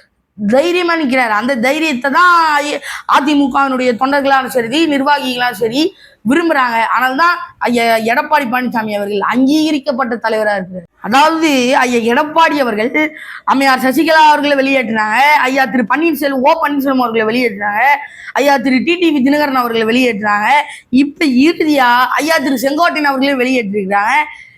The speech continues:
இதனால எந்த விதமான மாற்றமோ கட்சிக்குள்ள பெரிய, "இல்லைங்க, அவரு வெளியேற்றிட்டாங்க" அப்படின்னு எந்த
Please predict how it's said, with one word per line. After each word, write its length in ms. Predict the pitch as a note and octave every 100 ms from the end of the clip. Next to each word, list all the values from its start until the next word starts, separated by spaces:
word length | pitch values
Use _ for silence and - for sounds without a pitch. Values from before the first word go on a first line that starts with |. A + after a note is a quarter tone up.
| -
இதனால 420 | D4+ E4+ F4 E4+
எந்த 220 | E4 F4
விதமான 400 | E4+ E4+ D#4+ D#4
மாற்றமோ 640 | D4+ D#4 B3+ D4+ D4 D#4
கட்சிக்குள்ள 500 | D#4 C#4+ D#4 D4 C#4+
பெரிய, 540 | B3+ D4 D#4 D#4 D4 C#4 - - -
"இல்லைங்க, 200 | D4 E4
அவரு 500 | D#4 B3+ B3 B3+ B3
வெளியேற்றிட்டாங்க" 640 | B3 E4+ E4 C4+ D4 C#4+ D4 C4
அப்படின்னு 260 | D4 D#4
எந்த 420 | C#4+ D4 D4+ D4